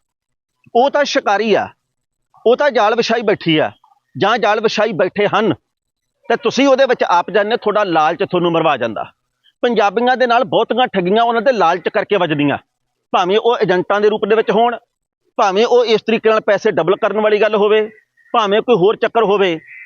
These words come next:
ਬਹੁਤੀ ਵਾਰ ਅਸੀਂ ਆਪਦੇ ਲਾਲਚ ਦੀ ਗੱਲ ਨਹੀਂ ਕਰਦੇ ਹੁੰਦੇ, ਪਰ ਉਹ ਗੱਲ ਮੂਹਰੇ ਰੱਖਿਆ ਕਰੋ ਕਿ ਅਸੀਂ ਇੱਥੇ ਗਲਤ ਸੀ, ਸਾਡੇ ਨਾਲ ਆਹ ਕੁਝ ਤਾਂ ਵਾਪਰਿਆ।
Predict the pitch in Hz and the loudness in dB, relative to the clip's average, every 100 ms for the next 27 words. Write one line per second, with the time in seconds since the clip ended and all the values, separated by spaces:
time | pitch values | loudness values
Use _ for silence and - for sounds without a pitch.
0 | 127 208 247 294 269 190 214 - 190 196 | -2 -2 0 0 0 0 0 -2 -2 -2
1 | 226 185 175 156 220 180 143 147 160 147 | 0 2 0 2 0 2 2 2 0 -2
2 | 170 143 208 208 196 220 240 208 196 208 | -2 -2 -2 -2 0 0 0 -2 -2 -2
3 | 196 240 233 220 233 180 196 196 247 277 | 0 0 0 0 0 0 -2 0 2 0
4 | 214 180 175 196 208 240 190 - 196 - | 0 -2 -2 -2 -2 -2 -2 0 -2 0
5 | 208 196 214 - 185 226 - _ _ - | -2 -2 -2 -4 -4 -4 -8 _ _ -4
6 | 196 208 208 208 202 240 220 185 180 151 | -2 0 0 0 0 -2 -2 -2 -2 -2
7 | 156 - 135 | -2 -2 -4